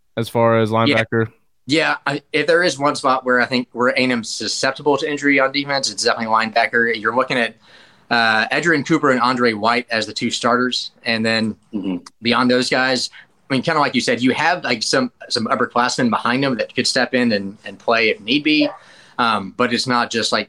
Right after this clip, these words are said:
Speaker 2: just the top end talent that you see a lot of the other positions, um, and, and that's a big part of, you know, why I think that's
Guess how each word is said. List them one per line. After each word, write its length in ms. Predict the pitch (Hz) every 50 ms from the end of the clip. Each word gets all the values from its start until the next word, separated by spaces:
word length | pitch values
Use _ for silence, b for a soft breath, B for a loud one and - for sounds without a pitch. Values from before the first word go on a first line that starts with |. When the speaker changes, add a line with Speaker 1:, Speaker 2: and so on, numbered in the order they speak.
| _ _ -
Speaker 2:
just 240 | 104 98 - - -
the 60 | 101
top 260 | - - 107 104 -
end 340 | 110 98 98 95 95 - - - _ _ _ _ _ _ _
talent 360 | - - 123 117 107 98 95
that 80 | 107 104
you 80 | 104 104
see 160 | - 110 107
a 40 | 98
lot 120 | 95 98
of 40 | 98
the 100 | 101 98
other 140 | 98 98 90
positions, 640 | - 92 - 95 92 - - 95 92 90 - - -
um, 300 | 98 98 95 87 85 85 - B B B B B B B -
and, 160 | 127 - - _ -
and 140 | 110 107 104
that's 160 | 104 104 104
a 40 | 107
big 160 | 117 117 -
part 200 | - 123 117 120
of, 200 | 117 110 110 - 135
you 80 | 117
know, 80 | 110 107
why 260 | 104 110 110 110 110
I 100 | 113 104
think 160 | 120 117 104
that's 440 | - 117 113 - - - - -